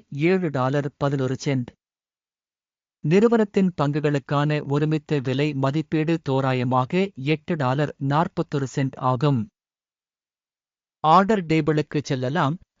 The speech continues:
அது உங்களுக்கு கிடைக்கும். அதற்கான இணைப்பு பின் செய்யப்பட்ட கருத்தில் உள்ளது. ஆர்டர் அட்டவணையில் தகவல் மற்றும் குறிப்பு அமைப்பு மூலம் இந்த பருவத்தில் எடுக்கப்பட்ட அனைத்து முடிவுகளும் உள்ளன. குரு மார்க்கெட்ஸ்.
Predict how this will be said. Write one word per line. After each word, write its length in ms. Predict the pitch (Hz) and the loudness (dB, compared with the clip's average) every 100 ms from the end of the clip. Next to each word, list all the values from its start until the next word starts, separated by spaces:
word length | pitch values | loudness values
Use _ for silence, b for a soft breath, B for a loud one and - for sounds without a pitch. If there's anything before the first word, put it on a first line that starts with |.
| _ | _
அது 220 | 151 170 185 | 0 2 2
உங்களுக்கு 520 | 139 165 190 180 - 170 | 0 0 2 0 0 -4
கிடைக்கும். 460 | - 139 135 185 143 123 _ | -2 -2 -2 0 0 -2 _
அதற்கான 600 | 135 156 180 - 185 190 190 143 | -2 0 -2 -2 0 2 0 -2
இணைப்பு 300 | 147 143 151 | -2 -2 -4
பின் 220 | - 180 | -2 -2
செய்யப்பட்ட 640 | 175 143 135 - 135 - 165 | -2 -2 -4 -4 -6 -2 -4
கருத்தில் 440 | - 143 135 151 - | -2 -4 -4 -6 -4
உள்ளது. 380 | 139 131 135 160 - _ _ _ _ _ _ _ _ _ _ _ _ | -4 0 6 4 4 _ _ _ _ _ _ _ _ _ _ _ _
ஆர்டர் 400 | 147 175 185 202 - | 4 4 4 0 0
அட்டவணையில் 680 | 143 - 147 139 151 208 214 _ | -4 0 0 0 0 0 -2 _
தகவல் 420 | 151 147 160 214 190 | -2 0 0 -2 -2
மற்றும் 380 | 147 - 156 143 | -4 0 -2 -2
குறிப்பு 380 | - 175 180 180 170 | 0 0 0 -2 0
அமைப்பு 360 | 131 143 - | 0 0 -2
மூலம் 340 | 131 135 175 190 - | -2 0 0 0 -2
இந்த 300 | 147 160 147 | 0 0 0
பருவத்தில் 560 | - 139 143 165 - 160 | -2 -2 -2 -2 -4 -4
எடுக்கப்பட்ட 720 | 143 147 156 151 - 139 - 170 - - | -2 -2 -2 -4 -4 -6 -2 -2 -2 -2
அனைத்து 400 | 143 190 - 139 | 0 0 -2 -4
முடிவுகளும் 580 | 127 135 131 143 185 185 | -2 -2 -2 -2 -2 -2
உள்ளன. 320 | 143 135 139 143 107 - | -2 0 2 0 -2 -8
குரு 260 | 147 190 220 | -2 2 4
மார்க்கெட்ஸ். 540 | 180 135 131 139 117 | 4 0 0 -4 -6